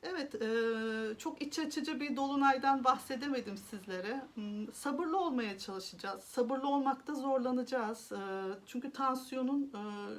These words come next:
çok yüksek olduğu bir dolunay yaşıyoruz, deneyimliyoruz.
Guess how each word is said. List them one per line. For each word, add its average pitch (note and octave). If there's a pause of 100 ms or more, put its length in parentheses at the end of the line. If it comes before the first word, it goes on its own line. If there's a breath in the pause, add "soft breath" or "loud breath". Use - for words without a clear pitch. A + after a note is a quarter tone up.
çok -
yüksek D4
olduğu A#3+
bir G3+
dolunay G#3+
yaşıyoruz, F3+ (380 loud breath)
deneyimliyoruz. G3+